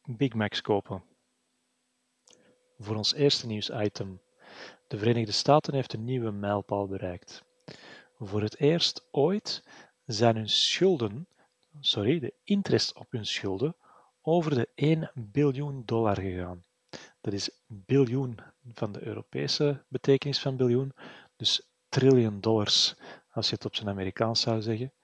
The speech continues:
Dus dat is ongeveer twintig procent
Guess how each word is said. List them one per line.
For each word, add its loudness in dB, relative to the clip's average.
Dus 0
dat 4
is 2
ongeveer 6
twintig 2
procent -2